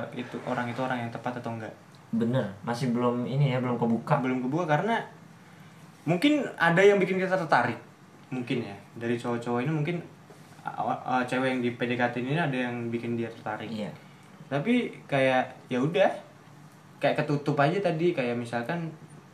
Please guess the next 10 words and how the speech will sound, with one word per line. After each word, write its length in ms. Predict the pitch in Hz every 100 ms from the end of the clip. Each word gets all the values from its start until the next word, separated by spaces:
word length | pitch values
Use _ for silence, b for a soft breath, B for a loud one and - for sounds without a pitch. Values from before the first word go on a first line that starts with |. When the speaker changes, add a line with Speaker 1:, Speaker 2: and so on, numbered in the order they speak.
| -
Speaker 1:
komunikasinya 800 | 135 123 123 117 120 120 117 110 - - -
cuman 220 | - 117 113
satu 240 | 110 110
arah 640 | 101 131 120 110 107 110
atau 160 | - 110
enggak 180 | 113 - - -
jarang 240 | 113 107 110
dibales 800 | 107 113 131 117 107 113 - - B B B - -
atau 140 | 110
enggak, 200 | 113